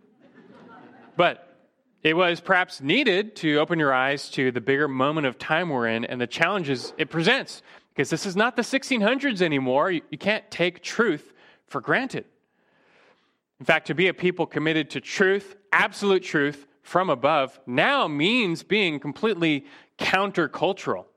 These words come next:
That was easy in the sixteen hundreds. Now it's, it's going to be hard. But that's what we must do. And that's what the church must be. Because there's only one foundation,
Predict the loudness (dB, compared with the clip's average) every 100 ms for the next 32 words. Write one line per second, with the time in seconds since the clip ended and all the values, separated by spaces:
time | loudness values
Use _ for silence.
0 | _ _ _ _ _ _ 0 0 2 2
1 | 0 2 0 0 -2 -4 -4 -2 -2 -2
2 | -4 -2 -2 0 -2 -4 -12 -14 -6 -2
3 | -2 -2 0 0 0 -4 _ _ _ _
4 | _ _ _ _ _ _ 0 0 2 0
5 | 2 2 0 0 0 0 -4 -12 _ _
6 | _ _ _ _ -4 -2 -2 -6 -6 -2
7 | -2 -4 -12 -12 -4 -4 -4 -2 0 0
8 | -6 _ _ _ _ _ _ _ _ _
9 | _ -2 0 -2 0 0 0 0 0 0
10 | -6 -12 -2 0 0 0 0 -2 -6 -8